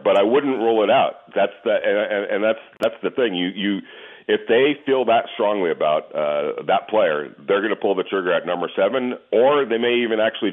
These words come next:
trade up to go get that player. So, uh, everything is on the table for sure for the Raiders. If they don't, then look at a dynamic defensive player, maybe even an offensive, uh,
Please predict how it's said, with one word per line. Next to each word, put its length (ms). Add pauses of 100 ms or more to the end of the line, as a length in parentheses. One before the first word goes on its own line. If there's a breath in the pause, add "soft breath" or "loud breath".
(100)
trade 260
up 200 (340 loud breath)
to 80
go 140
get 200
that 180
player. 300 (100)
So, 340
uh, 260
everything 320
is 100
on 160
the 80
table 440
for 100 (120)
sure 260
for 80
the 100
Raiders. 340
If 140
they 140
don't, 400 (540 loud breath)
then 220
look 160 (100)
at 180
a 120 (220)
dynamic 480
defensive 460
player, 280
maybe 240
even 260
an 80
offensive, 640
uh, 320